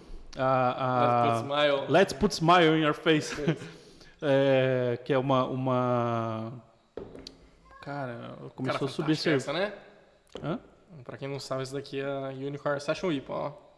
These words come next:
Speaker 1: Nossa, boa demais, cara.
Speaker 2: Nossa Senhora.
Speaker 1: Boa demais.
Speaker 2: Destaque, até agora, destaque da noite. <laughs>
Speaker 1: É, verdade. É... qual que é a,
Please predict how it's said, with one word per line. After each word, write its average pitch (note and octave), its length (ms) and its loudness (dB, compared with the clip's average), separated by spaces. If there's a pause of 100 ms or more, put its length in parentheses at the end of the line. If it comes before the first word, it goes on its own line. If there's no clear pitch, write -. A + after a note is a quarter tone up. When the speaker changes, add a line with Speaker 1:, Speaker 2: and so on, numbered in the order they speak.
(320)
Speaker 1:
Nossa, C3 400 -20
boa B2+ 220 -8
demais, C3+ 380 -10
cara. C3 140 -10
Speaker 2:
Nossa E3+ 280 -16
Senhora. F2+ 320 -12
Speaker 1:
Boa E3 300 2
demais. D#3 340 -6 (680)
Speaker 2:
Destaque, D#3 520 -2 (260)
até D3+ 160 0
agora, D3 320 2
destaque F3+ 320 -6
da A3+ 80 -4
noite. C3+ 400 -8
<laughs> E3+ 320 -8
Speaker 1:
É, D3+ 260 -2 (280)
verdade. C#3+ 420 -4 (840)
É... C3 840 4 (840)
qual G3 160 4
que G3+ 160 -2
é D#3 140 6
a, B2+ 340 4